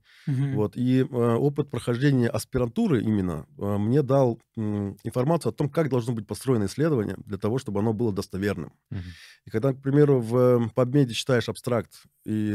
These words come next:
Speaker 2: результаты исследований, а если потом находишь эту статью и в-, вникаешь в подробности проведения, ты понимаешь, что оно было построено совершенно не так. Поэтому, э, многие исследования, они, э, их подгоняют под уже известный результат.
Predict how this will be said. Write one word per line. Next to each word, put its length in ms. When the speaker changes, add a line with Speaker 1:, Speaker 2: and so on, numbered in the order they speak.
Speaker 2:
результаты 600
исследований, 580
а 100
если 200
потом 260
находишь 400
эту 140
статью 380
и 200
в-, 60
вникаешь 460
в 100
подробности 600
проведения, 500
ты 100
понимаешь, 320
что 160
оно 140
было 180
построено 520
совершенно 440
не 100
так. 300
Поэтому, 640
э, 280
многие 640
исследования, 720
они, 420
э, 500
их 140
подгоняют 640
под 140
уже 200
известный 320
результат. 440